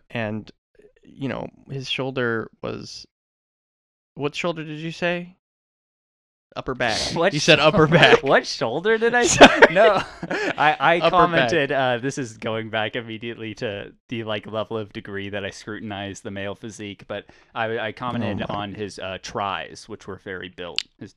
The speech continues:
Speaker 2: triceps.
Speaker 1: Yes, but, but the tattoo's on his upper back, you said?
Speaker 2: Yeah, sorry.
Speaker 1: Um, yeah, we don't have to talk about you ogling
Speaker 2: He was
Speaker 1: his
Speaker 2: looking
Speaker 1: tris.
Speaker 2: fucking ripped up from the dip up.
Speaker 1: Uh, okay. Uh, I think the mime thing happened.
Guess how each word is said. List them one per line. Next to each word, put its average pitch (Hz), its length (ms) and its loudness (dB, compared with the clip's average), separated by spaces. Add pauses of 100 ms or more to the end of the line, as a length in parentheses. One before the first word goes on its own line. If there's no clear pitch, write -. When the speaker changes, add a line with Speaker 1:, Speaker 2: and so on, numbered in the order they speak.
(100)
Speaker 2:
triceps. 101 340 -10
Speaker 1:
Yes, 151 320 2
but, 143 380 -6
but 147 160 -6
the 135 80 -8
tattoo's 151 440 -4
on 123 100 -4
his 120 160 -8
upper 127 180 -2
back, 110 340 -2
you 131 60 -10
said? 135 460 -10
Speaker 2:
Yeah, 120 220 -2 (300)
sorry. - 260 -16 (360)
Speaker 1:
Um, 95 640 -18 (400)
yeah, 120 100 -20
we 104 120 -14
don't 113 100 -18
have 113 80 -20
to - 80 -20
talk 110 240 -18
about 107 240 -6
you - 240 -8
ogling 113 680 -2 (380)
Speaker 2:
He 240 240 -10
was 139 300 -6
Speaker 1:
his 262 100 -8
Speaker 2:
looking 123 260 -6
Speaker 1:
tris. - 440 -2
Speaker 2:
fucking 92 180 -12
ripped 117 320 -10
up 131 320 -10
from 131 380 -14
the 131 60 -18
dip 113 300 -16
up. 90 280 -14 (180)
Speaker 1:
Uh, 135 1000 2
okay. - 540 -16 (260)
Uh, 131 260 0
I 131 140 -4
think 175 160 -6
the 185 80 -6
mime 123 340 0
thing 113 220 -4
happened. 95 520 -6